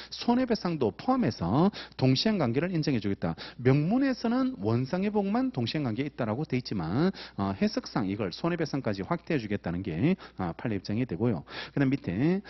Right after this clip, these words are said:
어, 임대차 계약의 기간이 만료됐을 때요. 어, 임차인의 임차 목적물을 명도할 의무와 임대인의 보증금 중 연체 차임 등 당해 임대차에 관해서 표시할까요?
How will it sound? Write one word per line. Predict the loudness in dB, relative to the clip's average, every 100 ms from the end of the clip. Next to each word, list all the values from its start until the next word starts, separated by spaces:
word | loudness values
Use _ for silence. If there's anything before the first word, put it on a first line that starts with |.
| -10 -10 0
어, | 2 4
임대차 | 4 4 4 0 0 0
계약의 | 2 2 2 0
기간이 | -2 0 0 2
만료됐을 | 2 2 2 2 -2 -2
때요. | 0 2 2 2
어, | 2 2
임차인의 | 2 0 2 0 2 2 2
임차 | 2 2 2 0
목적물을 | 0 0 0 2 4 4
명도할 | 4 4 4 4
의무와 | 4 4 4 4 4 4 2 -4 0
임대인의 | 4 6 6 4 4 4 2
보증금 | 2 2 4 4 2 2
중 | 2 2 2
연체 | 2 2 2
차임 | 0 2 2
등 | 2 0 -4 -10 -8
당해 | 0 2 4 2
임대차에 | 0 0 0 -2 -2 -2 0
관해서 | 0 0 -2
표시할까요? | -2 0 -2 -2 -2 0 -2